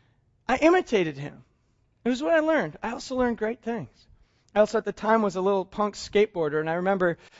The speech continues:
that summer I was hanging out, and there's some kids skating on the church property. He goes, "Hey, we should go tell them about Jesus." I'm like, "Pff, you go do it."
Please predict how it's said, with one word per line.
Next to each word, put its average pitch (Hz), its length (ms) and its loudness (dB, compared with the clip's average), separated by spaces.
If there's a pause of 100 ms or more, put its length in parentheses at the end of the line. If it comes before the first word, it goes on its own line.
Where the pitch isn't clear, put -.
(100)
that 208 200 6
summer 214 340 2
I 185 60 6
was 180 100 -2
hanging 202 300 0
out, 202 160 8
and 190 80 -10
there's 180 140 -4
some 175 120 -10
kids 196 260 2
skating 202 360 4
on 190 60 0
the 180 80 -2
church - 260 -8
property. 196 420 0
He 160 80 -4
goes, 151 180 0 (200)
"Hey, 233 140 6
we 233 120 2
should 247 180 -4
go 208 80 4
tell 214 200 2
them 214 120 4
about 196 220 4
Jesus." 208 400 -4
I'm 170 100 -2
like, 165 160 2 (120)
"Pff, - 320 -20
you 202 160 -4
go 196 120 4
do 147 200 -4
it." 143 200 -6